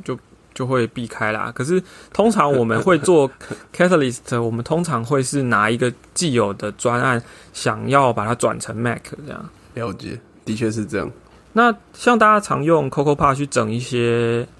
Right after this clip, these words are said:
Speaker 1: 呃，第三方的套件，对不对？这里就会有一个蛮头痛的问题，就是不是每一个套件它都是动态的 framework 嘛，你有可能你是直接包进来就是一个 binary，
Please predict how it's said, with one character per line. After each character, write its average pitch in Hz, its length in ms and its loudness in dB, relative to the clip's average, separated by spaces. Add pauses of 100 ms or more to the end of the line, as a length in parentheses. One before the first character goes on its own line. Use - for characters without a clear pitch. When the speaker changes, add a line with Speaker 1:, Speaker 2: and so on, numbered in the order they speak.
(280)
Speaker 1:
呃， 113 400 -6
第 147 80 -2
三 127 180 0
方 123 140 0
的 117 60 0
套 113 240 -4
件， 110 180 -6
对 101 100 -10
不 104 60 -12
对？ - 400 -10
这 180 120 2
里 139 60 2
就 135 100 0
会 143 60 4
有 139 40 2
一 127 60 0
个 113 320 2 (420)
蛮 117 160 0
头 120 160 -2
痛 139 160 -4
的 117 60 -2
问 120 200 0
题， - 280 -16 (200)
就 185 120 0
是 202 200 4 (320)
不 175 140 2
是 254 100 2
每 139 200 2
一 127 40 -2
个 147 80 4
套 156 220 4
件 147 200 0
它 139 280 0 (160)
都 143 160 2
是 131 460 -2 (300)
动 131 180 2
态 123 240 0
的 - 260 -8 (420)
framework 123 400 0
嘛， - 300 -12
你 139 100 -4
有 160 100 4
可 151 160 0
能 110 180 -4
你 110 100 -6
是 143 300 -2 (200)
直 131 160 -8
接 143 180 2 (100)
包 139 160 2
进 143 120 0
来 113 80 0
就 123 100 -4
是 127 140 -6
一 117 60 -6
个 120 80 -2
binary， 110 460 -4